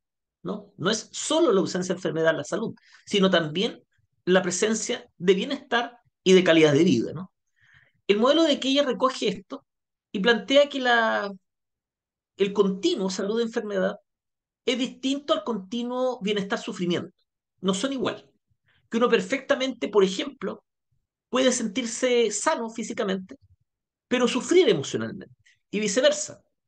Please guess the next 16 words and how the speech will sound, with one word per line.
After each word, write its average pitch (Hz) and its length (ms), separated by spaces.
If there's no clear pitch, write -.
Personas 262 440
que 247 100
tienen 240 260
algún 226 240
tipo 233 200
de 220 100
enfermedad, 208 540
de 143 120
cualquier 151 300
naturaleza, 226 580
pero 254 360
que 247 220
de 240 100
todas 294 260
maneras 285 400
sienten, 269 440